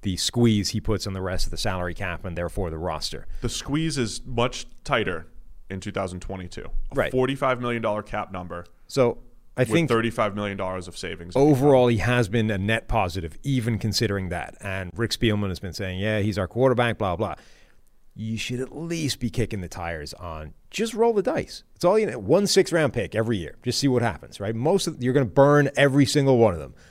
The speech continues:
Speaker 1: But maybe you hit on a guy that's better than Kirk Cousins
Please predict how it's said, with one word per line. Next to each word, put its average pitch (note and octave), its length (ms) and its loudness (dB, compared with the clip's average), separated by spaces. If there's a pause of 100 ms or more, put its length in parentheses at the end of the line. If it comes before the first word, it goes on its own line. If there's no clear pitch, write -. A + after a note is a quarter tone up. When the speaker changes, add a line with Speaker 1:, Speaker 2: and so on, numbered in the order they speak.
(200)
Speaker 1:
But C3 120 -2
maybe A#2 480 2
you A#2 200 2
hit A2+ 180 2
on A2 140 -2
a G#2 60 0
guy F#2+ 280 0
that's F#2+ 200 -6
better G2 200 -2
than F#2+ 160 -2
Kirk B2+ 260 2
Cousins B2 540 2